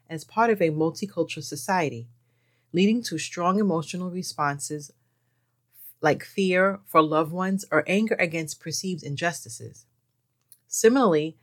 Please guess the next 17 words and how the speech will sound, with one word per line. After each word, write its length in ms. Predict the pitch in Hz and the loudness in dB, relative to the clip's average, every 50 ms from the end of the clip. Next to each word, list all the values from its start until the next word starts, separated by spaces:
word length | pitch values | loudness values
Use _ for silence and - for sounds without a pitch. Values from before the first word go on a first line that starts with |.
| _ _ - | _ _ 0
legislation 760 | 151 160 170 - - 226 - - 175 160 165 160 - 170 160 | 2 2 2 2 0 -4 2 4 4 4 4 2 -2 -4 -2
on 160 | 151 151 151 120 | -2 -2 -2 -2
L 160 | 139 156 170 170 | -2 -2 -2 -2
G 200 | 147 156 180 170 | -4 -6 -8 -8
B 200 | 147 160 160 156 | -8 -8 -10 -10
T 180 | - - 170 | -10 -12 -12
Q 320 | 147 - - - 185 170 151 | -12 -12 -12 -10 -8 -10 -10
plus 420 | - _ 196 196 202 196 - - | -8 _ -4 -4 -4 -6 -6 -4
rights 300 | 147 135 135 135 - - | -2 -2 -2 -2 -4 -8
can 160 | - - 151 | -10 -10 -10
significantly 840 | 120 - 190 175 160 170 196 202 202 247 226 - 180 - 156 156 143 123 | -6 -4 -4 -4 -2 -2 -4 -4 -4 -6 -4 -4 -4 -2 -4 -6 -6 -6
impact 460 | 156 185 185 - 165 160 151 - _ | -6 -8 -6 -4 -4 -6 -6 -6 _
the 60 | 160 | -6
emotional 540 | 156 151 151 156 160 151 - - 196 208 208 | -6 -4 -4 -4 -4 -6 -6 -4 -4 -4 -4
state 280 | 202 - - 175 165 160 | -6 -4 -2 0 0 0
of 100 | 165 - - | -2 -2 -2
individuals 680 | 180 185 190 202 165 165 160 143 147 151 151 147 | 0 2 2 2 2 0 -2 -2 -4 -6 -6 -8